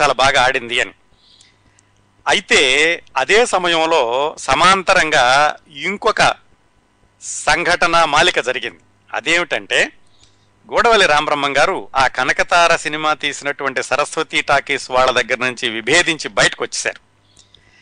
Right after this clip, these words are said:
బయటకు వచ్చేసి అదే సమయంలో చల్లపల్లి రాజా గారు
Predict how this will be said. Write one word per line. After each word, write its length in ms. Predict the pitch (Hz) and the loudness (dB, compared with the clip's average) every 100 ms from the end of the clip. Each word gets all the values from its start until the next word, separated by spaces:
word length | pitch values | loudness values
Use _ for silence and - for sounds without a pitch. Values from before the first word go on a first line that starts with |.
| _ _ _ _ | _ _ _ _
బయటకు 380 | - 160 202 208 | 0 2 2 -2
వచ్చేసి 840 | 170 - 180 - 240 147 151 170 - - | -2 0 0 0 0 2 2 0 -2 -4
అదే 280 | 123 160 185 | 0 2 2
సమయంలో 640 | 180 160 165 156 180 139 | 0 -2 0 2 2 2
చల్లపల్లి 520 | 151 151 156 175 165 | 2 0 0 0 2
రాజా 240 | 147 143 147 | 2 4 4
గారు 360 | 143 139 143 | 2 0 -2